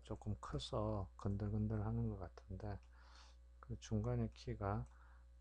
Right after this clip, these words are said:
지금 목하고 머리는 없는데,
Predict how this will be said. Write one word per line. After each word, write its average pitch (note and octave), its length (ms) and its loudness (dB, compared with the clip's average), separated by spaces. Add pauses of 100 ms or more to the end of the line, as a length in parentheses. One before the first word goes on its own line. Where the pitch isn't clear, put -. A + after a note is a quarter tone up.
(560)
지금 G2+ 360 -2
목하고 G#2+ 440 2
머리는 G2 300 4
없는데, G2+ 720 2